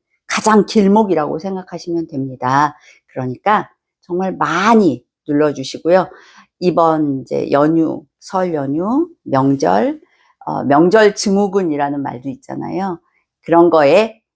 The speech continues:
여러분이 빠져들지 마시고 그 아이한테 잡아먹히시지 마시고 여러분이 이겨내셔야 되거든요. 이렇게 한 번만, "아, 그럴 수 있지.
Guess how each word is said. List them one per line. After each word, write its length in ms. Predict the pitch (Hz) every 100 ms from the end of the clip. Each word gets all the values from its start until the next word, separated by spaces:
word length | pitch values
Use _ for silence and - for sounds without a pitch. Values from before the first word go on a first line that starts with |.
| -
여러분이 640 | 143 156 147 196 247 - _ _ _
빠져들지 540 | - 269 381 339 269 254
마시고 500 | 131 - - 135 - _ _ _ _ _ _ _ -
그 200 | - 196
아이한테 400 | 202 196 180 180
잡아먹히시지 1040 | - 156 226 240 151 - - 247 - 247
마시고 560 | 156 - - - 135 _ _ _ _ _ _
여러분이 580 | - 156 185 185 185 196 -
이겨내셔야 680 | 220 247 480 571 480 294 240
되거든요. 680 | 160 139 - 131 - - 359 _ _
이렇게 360 | - - - - _ -
한 260 | - 330
번만, 600 | 403 349 311 381 196 135 _ _ -
"아, 260 | 233 330 - _ _
그럴 200 | - 370
수 120 | - 180
있지. 380 | - - 143